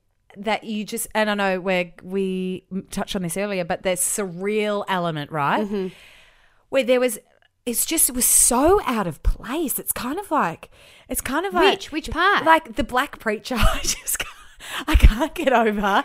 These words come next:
Speaker 2: Or the preacher.
Speaker 1: Uh, yeah, but I'm just saying, eh, but just the fact that he was an African American
Speaker 2: Yeah.
Speaker 1: preacher,
Speaker 2: Yeah, yeah.
Speaker 1: uh, talking about slavery, it was almost
Speaker 2: Yeah.
Speaker 1: like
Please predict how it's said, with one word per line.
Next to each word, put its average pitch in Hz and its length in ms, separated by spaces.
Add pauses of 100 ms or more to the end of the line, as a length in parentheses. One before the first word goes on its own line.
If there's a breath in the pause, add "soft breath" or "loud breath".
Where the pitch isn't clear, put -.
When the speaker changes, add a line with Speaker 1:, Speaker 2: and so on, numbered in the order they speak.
(100)
Speaker 2:
Or 240 120
the 220 100
preacher. 214 280
Speaker 1:
Uh, 247 300 (340)
yeah, 247 300
but 294 140
I'm 339 140
just 370 140
saying, 320 240 (260 loud breath)
eh, 285 100
but 320 180
just 392 220
the 415 80
fact 330 300
that 302 100
he 262 140
was 247 220 (280 loud breath)
an 233 200
African 311 720
American 208 680
Speaker 2:
Yeah. 165 160
Speaker 1:
preacher, 196 440
Speaker 2:
Yeah, 180 280
yeah. 170 380
Speaker 1:
uh, 170 260
talking 269 460
about 233 300
slavery, 208 920 (420 loud breath)
it 254 140
was 233 260
almost 427 500
Speaker 2:
Yeah. 359 60
Speaker 1:
like 330 160